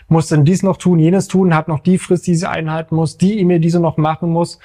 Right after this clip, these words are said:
Gleichzeitig denkt sie wieder an zu Hause, okay, ich muss für die Kinder noch was fertig machen, ich muss mit den Kindern noch Hausaufgaben machen, gleichzeitig will ich ja irgendwie noch ein bisschen was für mich tun. Und schon füllt sich der ganze Tag nur mit irgendwelchen Aufgaben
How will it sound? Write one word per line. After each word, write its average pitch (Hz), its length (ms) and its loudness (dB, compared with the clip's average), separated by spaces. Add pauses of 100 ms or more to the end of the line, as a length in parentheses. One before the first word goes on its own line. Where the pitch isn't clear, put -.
(260)
Gleichzeitig 160 520 -4
denkt 160 200 -2
sie 156 120 0
wieder 151 180 0
an 143 280 -2
zu 147 240 -2
Hause, 180 260 2
okay, 170 140 -2
ich 151 80 -4
muss 160 160 2
für 143 80 -2
die 143 80 4
Kinder 180 200 2
noch 175 160 0
was 160 140 -4
fertig 156 260 -4
machen, 151 320 -2
ich 147 140 -4
muss 147 180 2
mit 139 100 2
den 135 100 4
Kindern 147 240 2
noch 123 160 0
Hausaufgaben 175 500 0
machen, 156 360 -2 (260)
gleichzeitig 165 480 0
will 165 80 4
ich 151 60 -2
ja 160 80 0
irgendwie 160 220 2
noch 147 160 0
ein 151 60 0
bisschen 151 200 0
was 135 140 0
für 147 80 0
mich 185 220 0
tun. 196 360 0 (580)
Und 156 180 2
schon 196 340 2
füllt 196 260 0
sich 175 120 -4
der 170 80 -2
ganze 151 240 -2
Tag 160 340 -2
nur 185 220 4
mit 190 100 -2
irgendwelchen 165 560 -2
Aufgaben 196 680 -4